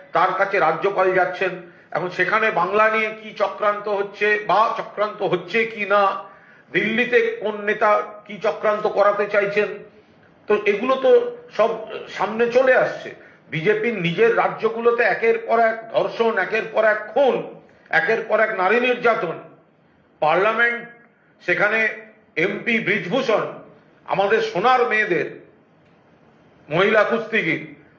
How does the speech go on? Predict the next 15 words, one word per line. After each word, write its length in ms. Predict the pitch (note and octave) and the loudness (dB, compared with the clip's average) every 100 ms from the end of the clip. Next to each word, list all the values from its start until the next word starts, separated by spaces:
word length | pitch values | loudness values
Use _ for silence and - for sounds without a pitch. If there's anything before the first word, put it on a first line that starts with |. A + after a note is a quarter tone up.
| _ _ | _ _
সাক্ষী 360 | - F#3 F#3 A3+ | -2 0 0 0
মালিকদের 840 | G3 G3+ A3+ A3 A3 A3+ - - - - _ _ _ _ | 0 0 -2 0 0 -2 -8 -14 -20 -20 _ _ _ _
প্রতিবাদের 500 | F3+ F3+ A3 A3+ A#3+ | -4 0 2 4 4
সময় 280 | A#3+ A#3 A#3 A3+ - - | 2 0 -2 -2 -8 -4
দিল্লি 280 | F#3 G#3+ A#3+ | -2 0 -2
পুলিশ 380 | A#3+ A#3+ G3+ E3+ | -4 -6 -6 0
গিয়ে 120 | A#3+ | 0
মেয়েদের 360 | G#3 A#3 A#3 | 2 4 4
উপর 180 | A#3 A#3 | 4 2
লাঠি 240 | G#3+ G3 B3+ | 2 0 0
চালায়, 340 | A#3+ G3 D3 B2+ - - _ _ _ _ _ _ _ _ - - | 2 2 2 -2 -8 -18 _ _ _ _ _ _ _ _ -16 -4
আর 100 | - | 0
যার 260 | F3 G#3 | 2 4
বিরুদ্ধে 320 | B3 C#4+ C#4 | 4 2 4
অভিযোগ 680 | C#4 C4+ C4+ A3 F#3 - - | 4 4 4 2 0 -2 -14